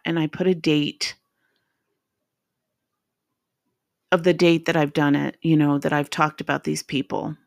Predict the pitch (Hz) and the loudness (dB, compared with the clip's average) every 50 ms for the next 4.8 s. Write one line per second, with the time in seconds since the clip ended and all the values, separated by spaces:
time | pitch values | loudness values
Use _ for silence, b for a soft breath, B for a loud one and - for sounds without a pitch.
0 | _ _ _ _ _ _ _ _ _ _ _ _ _ _ _ _ _ B B B | _ _ _ _ _ _ _ _ _ _ _ _ _ _ _ _ _ B B B
1 | B B B B B B B B B B B B _ _ _ _ _ _ _ - | B B B B B B B B B B B B _ _ _ _ _ _ _ -4
2 | - 147 160 180 175 175 175 170 170 165 160 - - 208 202 190 190 214 214 190 | -2 0 2 2 2 2 2 2 0 0 -2 -2 -2 0 0 0 0 -2 -2 0
3 | - 208 190 196 190 - - 196 190 190 185 185 185 190 190 180 165 165 160 - | 0 2 2 2 0 0 0 2 2 2 2 0 0 0 0 0 -2 -4 -4 -6
4 | 175 170 165 165 170 175 175 165 - - - - - - - | -4 -4 -4 -4 -4 -4 -4 -4 -6 -8 -10 -14 -18 -20 -20